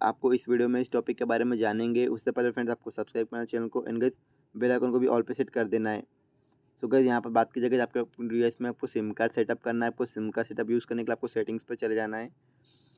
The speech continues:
सेटिंग्स पे जाने के बाद आपको कुछ इस प्रकार का इंटरफेस देखने को मिल जाता है गाइस। आपको नीचे स्क्रॉल करना है and गाइस, यहाँ पर आपको मोबाइल नेटवर्क पे क्लिक कर देना है। So गाइस, जैसे अपने जैसे मोबाइल नेटवर्क पे जाते हैं,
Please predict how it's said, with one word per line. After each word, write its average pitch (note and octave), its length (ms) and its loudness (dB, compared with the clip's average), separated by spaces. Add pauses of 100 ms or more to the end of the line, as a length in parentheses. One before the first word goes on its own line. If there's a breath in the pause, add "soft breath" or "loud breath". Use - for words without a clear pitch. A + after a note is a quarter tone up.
(180)
सेटिंग्स B2 340 0
पे B2+ 80 0
जाने A#2+ 240 2
के A#2+ 120 -4
बाद A#2 180 2
आपको A#2+ 160 0
कुछ - 180 0
इस - 120 -6
प्रकार A#2 260 0
का A#2 80 0
इंटरफेस A#2 380 -2
देखने A2+ 240 -2
को A#2 100 2
मिल A#2+ 160 2
जाता A2+ 240 2
है A2+ 60 2
गाइस। A2 180 2
आपको A2 260 -2
नीचे A2+ 300 -2
स्क्रॉल A2+ 220 -2
करना A#2 260 -2
है C3 100 -2
and - 640 -10
गाइस, B2 100 4
यहाँ A#2+ 120 2
पर A#2+ 100 -2
आपको A#2+ 200 0
मोबाइल A#2 360 2
नेटवर्क A#2 300 0
पे C#3 60 2
क्लिक A#2 240 -2
कर A2+ 140 0
देना A2 200 -2
है। G#2 140 -4 (1160)
So A#2 60 -4
गाइस, C3 140 6
जैसे A#2 200 2
अपने B2+ 180 0
जैसे B2+ 140 -2
मोबाइल A2+ 420 0
नेटवर्क A#2 320 0
पे A#2+ 80 -2
जाते A2+ 260 0
हैं, B2 100 -6